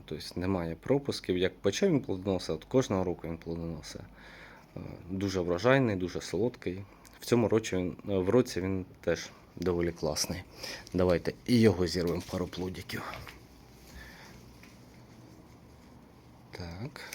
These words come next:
І також перейдемо сюди.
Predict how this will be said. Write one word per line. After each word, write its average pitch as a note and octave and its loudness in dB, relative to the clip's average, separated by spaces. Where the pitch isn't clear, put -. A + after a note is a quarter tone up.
І F3 8
також C3 2
перейдемо F#2+ 2
сюди. F2 0